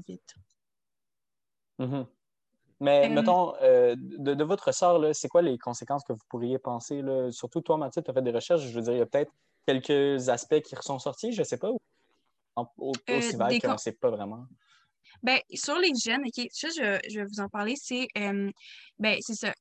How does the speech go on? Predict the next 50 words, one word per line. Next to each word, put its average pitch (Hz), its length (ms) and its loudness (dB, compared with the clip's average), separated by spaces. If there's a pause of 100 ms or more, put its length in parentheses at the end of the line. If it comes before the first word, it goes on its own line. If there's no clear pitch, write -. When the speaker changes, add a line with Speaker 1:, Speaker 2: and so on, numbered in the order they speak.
Speaker 1:
euh, 202 100 -2
la, 208 140 2
la, 202 520 0
l'Association 214 520 -2
américaine 254 380 -2
de 247 80 -2
psychologie, 208 600 -4 (280)
ils 220 80 -2
ont 220 60 0
fait 262 380 -2
plus 320 120 -2
de 247 80 0
trois 247 220 -2
cent 254 140 -2
cinquante 220 340 -2
études 214 380 -4
sur 196 300 -4
la 185 140 2
sexualisation 190 680 -6
précoce. - 540 -10 (320)
Puis 233 100 -6
ça, 269 160 0
c'est - 100 -2
un 208 120 4
rapport 233 300 2
avec 196 280 0
l'hypersexualisation, 208 1040 -4
mais 208 120 0
pas 262 160 -4
tout - 180 -12
à 214 100 0
fait. 208 140 -4
En 196 40 0
tout 196 100 -6
cas, 220 60 -4
il 208 80 -2
y 208 40 0
a - 20 2
une 196 160 -2
légère 233 360 2
différence. 214 680 -4 (300)
L'hypersexualisation, 214 840 0
c'est 220 120 -6
vraiment 190 260 -2
plus 233 220 -4
dans 196 140 -2
l'image, 185 440 0
puis 196 240 -10
la 190 180 0
sexualisation, 190 580 -8